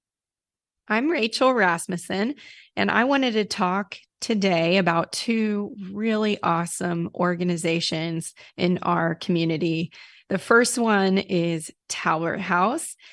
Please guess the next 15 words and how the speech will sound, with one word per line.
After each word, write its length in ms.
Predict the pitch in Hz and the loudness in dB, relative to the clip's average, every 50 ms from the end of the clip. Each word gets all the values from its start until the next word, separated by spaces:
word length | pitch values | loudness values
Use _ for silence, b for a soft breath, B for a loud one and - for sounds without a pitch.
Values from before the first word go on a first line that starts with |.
| B B B B | B B B B
and 340 | - 196 190 190 185 190 185 - | -6 -4 -2 -2 0 0 -2 0
Talbert 360 | - 233 226 233 285 285 247 | 0 0 0 2 0 -2 -2
House 600 | 220 247 214 202 196 202 208 208 - - - - b b b b b b b b - | -2 0 0 0 0 0 -2 -4 -6 -8 -12 -14 b b b b b b b b -4
is 180 | 185 175 180 | -4 -2 0
near 200 | 196 202 208 208 | 2 2 4 4
and 120 | 208 202 185 | 4 4 2
dear 200 | 202 196 190 185 | 2 0 0 0
to 140 | - 202 | 0 0
my 160 | 185 175 175 170 | 0 0 0 0
heart. 460 | 147 - 175 170 170 170 175 170 - - | 0 0 0 2 2 2 0 -2 -4 -4
They 200 | - 196 202 202 | -4 -2 -2 -2
focus 720 | 190 - - - - 202 202 196 - 214 202 202 196 - - | -4 -6 -10 -4 0 0 0 0 0 -2 -2 -2 -4 -4 -4
on 500 | - 175 175 170 175 170 170 170 170 175 | -2 0 2 2 2 0 0 0 0 0
mental 360 | 190 190 202 190 - 208 180 | 2 2 2 2 0 0 -2
health 600 | - - - 185 175 180 190 226 226 - - - | -2 -4 -4 -2 -2 0 -2 -4 -6 -10 -16 -20